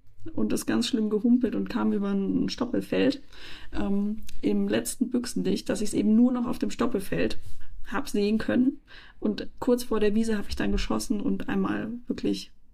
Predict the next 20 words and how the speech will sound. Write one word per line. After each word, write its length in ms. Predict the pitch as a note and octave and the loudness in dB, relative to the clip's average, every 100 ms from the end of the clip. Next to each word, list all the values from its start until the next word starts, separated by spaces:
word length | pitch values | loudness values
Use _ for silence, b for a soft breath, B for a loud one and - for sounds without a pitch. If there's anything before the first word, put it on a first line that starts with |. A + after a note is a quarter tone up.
| - - | -18 -10
brutal 420 | - A3 G3+ G3 G3 | -4 -2 0 0 0
unterschossen. 720 | G3 G3 - F#3+ - G3 G3 B B B B B B | -2 -2 -2 -2 -2 -4 -4 B B B B B B
Ähm, 460 | F#3+ F#3 F#3 F#3 - - - - - - | 0 2 2 0 -4 -8 -4 -4 -2 0
und 200 | F#3 F#3+ | 2 2
das 160 | - | 0
war 140 | - - | 0 0
auch, 260 | F#3 F#3 - - - - - - | 0 0 -8 -6 -2 2 4 4
in 120 | G3+ F#3+ | 2 2
dem 140 | G3+ | 2
Moment 500 | G3 F#3+ - F#3+ - - | 2 2 2 0 -4 -6
war 100 | G3 | -6
ich 140 | F#3+ | -6
auch 60 | F#3 | -8
so, 100 | F3+ | -4
"Hä, 200 | F3+ G3+ | -4 -4
wie 80 | G3 | -4
kann 200 | - - | -2 0
mir 80 | F#3+ | 2
das 140 | - - | 2 0
passieren?" 520 | - - G3+ G#3 | -2 0 0 0